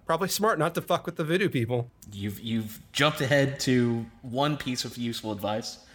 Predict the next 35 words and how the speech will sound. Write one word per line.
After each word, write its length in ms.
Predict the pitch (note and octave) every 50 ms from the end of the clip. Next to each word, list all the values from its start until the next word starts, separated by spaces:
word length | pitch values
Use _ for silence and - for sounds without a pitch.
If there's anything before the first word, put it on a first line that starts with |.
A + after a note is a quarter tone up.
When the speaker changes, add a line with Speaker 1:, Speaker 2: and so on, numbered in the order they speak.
| - -
Speaker 2:
so 140 | - - A#2+
we'll 100 | A2+ G#2
have 160 | A#2+ A#2+ -
to 60 | -
come 120 | - C3 B2
up 160 | A#2+ - -
with 120 | - -
another. 360 | - A#2 A#2+ B2+ A2+ F#2+ F#2+ F#2+ -
But 180 | G2 G2 G2
yes, 300 | A2+ B2 B2+ G#2 - -
that 220 | - A2+ A2 A#2 A#2
is 180 | A2 G2+ -
your 80 | A2 G#2
first 320 | - - C3 A#2+ - -
educational 500 | A2+ A2+ A2+ - - A#2+ A2+ - - A2
lesson 300 | G#2+ G#2+ G#2+ - - G#2+
of 80 | G2+ G2+
the 100 | G2+ A2
episode, 360 | A#2+ - - - G2 E2+ -
kids. 260 | - G2+ G2+ A2 - - - - - _ _ -
Speaker 1:
Ed, 360 | D#3+ D3+ D#3 D#3+ D#3+ D#3 C#3+ - - - - _ _ -
did 100 | C#3 A#2+
you 100 | A#2+ B2+
like 200 | A#2+ C3 C#3+ -
this 160 | F3 D3 -
episode? 600 | D3 C3+ B2+ D#3 - - D3 C#3 C#3 C#3 C3+ B2 - - _ _ - - -
Speaker 2:
I 80 | - C3
did. 400 | B2+ - A#3 F#3 A2+ - - - - - - - -
I, 260 | A2 A2+ A2+ A2+ G#2+ G#2 G#2+ - - - - - - - -
as 500 | - G#2+ A2 A#2+ A2+ G2 - - - -
I 120 | - G#2+ G#2
feel 180 | - - C#3
like 220 | C3 C3 A#2+ - -
we 80 | A#2+
say 480 | G#2+ - - C#3 A2 G#2+ G#2 G#2 G2 G#2